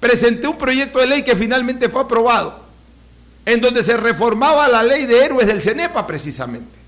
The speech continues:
para ampliar el calificativo de héroes del cenepa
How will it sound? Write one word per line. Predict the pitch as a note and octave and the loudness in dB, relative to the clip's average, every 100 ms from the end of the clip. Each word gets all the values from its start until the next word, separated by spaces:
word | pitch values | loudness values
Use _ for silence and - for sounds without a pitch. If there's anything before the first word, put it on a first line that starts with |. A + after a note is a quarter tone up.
| - - _ - - - - - - | -20 -20 _ -20 -20 -20 -20 -20 -4
para | A3+ B3 A#3+ - | 0 2 2 -2
ampliar | C4+ B3+ A3+ - B3+ F#4 F4+ C#4 D#3 - - - - - - - - - - - - | 0 0 -2 -6 -2 2 2 2 -2 -8 -20 -20 -20 -20 -20 -20 -20 -20 -20 -20 -8
el | A#3+ B3+ | -2 -2
calificativo | B3 A#3+ B3 A#3+ B3 A#3+ A3+ C#4 D4+ C4+ | 0 0 0 -4 -4 -4 -4 -4 0 2
de | A#3+ A#3 - D#4+ | 4 2 0 0
héroes | D#4 A#3+ B2 - - - _ _ _ _ - | 2 0 0 -4 -20 -20 _ _ _ _ -10
del | - A#3 A3 | 0 0 2
cenepa | A3 A#3 D#4 - A#3+ G#3+ - | -2 -2 -6 -4 -6 -6 -14